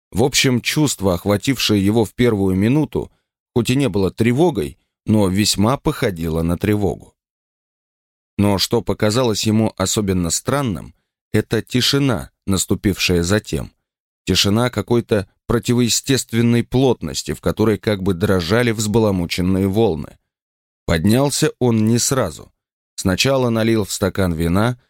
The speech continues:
выпил его залпом, зажал в зубах новую сигарету, встал, недоверчиво оглядываясь, шагнул к двери, но прежде чем открыть ее, снова прислушался. В коридоре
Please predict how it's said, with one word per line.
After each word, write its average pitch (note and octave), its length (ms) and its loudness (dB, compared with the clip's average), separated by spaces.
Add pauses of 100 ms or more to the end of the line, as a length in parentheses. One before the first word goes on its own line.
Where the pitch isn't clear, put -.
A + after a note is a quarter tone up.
(120)
выпил G#2+ 400 0
его F2 260 0
залпом, A#2+ 540 0 (240)
зажал A#2+ 400 2
в G2+ 60 -8
зубах A2 360 0
новую G#2+ 400 0
сигарету, G#2+ 720 0 (320)
встал, B2 460 0
недоверчиво B2+ 760 2
оглядываясь, A#2 800 0
шагнул G2+ 520 0
к - 80 -10
двери, B2 520 2 (180)
но A2+ 180 2
прежде A#2 420 0
чем G2 260 0
открыть A#2+ 420 -2
ее, C3 220 2 (180)
снова G2 420 0
прислушался. G#2+ 840 -2 (580)
В - 40 -20
коридоре A2+ 480 2